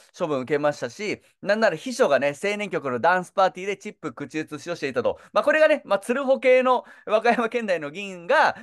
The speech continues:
まあ、リークしたみたいなお話はありますけど、あとね、高級クッキー疑惑とか、まあ、いろいろな状況がある中で、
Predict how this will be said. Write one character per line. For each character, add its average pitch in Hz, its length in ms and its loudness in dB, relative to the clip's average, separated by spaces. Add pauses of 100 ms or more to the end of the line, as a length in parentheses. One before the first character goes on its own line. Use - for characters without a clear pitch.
ま 170 80 4
あ、 - 20 8
リ 208 160 -2
ー - 20 -20
ク 156 120 -6
し - 40 -10
た - 100 -2
み 127 80 -8
た 120 80 -4
い 107 40 -4
な 113 60 -4
お 123 40 -6
話 147 260 -4
は 143 40 0
あ 143 40 -2
り 147 60 -8
ま 147 100 -6
す - 80 -14
け 123 80 -6
ど、 127 100 0
あ 220 60 4
と 226 80 4
ね、 185 80 -2
高 190 240 -6
級 196 160 -10
ク 185 100 -14
ッ - 40 -20
キ 185 100 -20
ー 185 40 -14
疑 190 120 -2
惑 - 160 0
と 151 80 -12
か、 147 80 -6
ま 143 60 -4
あ、 - 20 -4
い 220 80 -8
ろ 277 120 -6
い 285 60 -8
ろ 277 60 -10
な 269 160 2
状 269 160 -2
況 269 180 -10
が 277 80 0
あ 277 40 2
る 269 100 -6
中 277 180 0
で、 285 180 4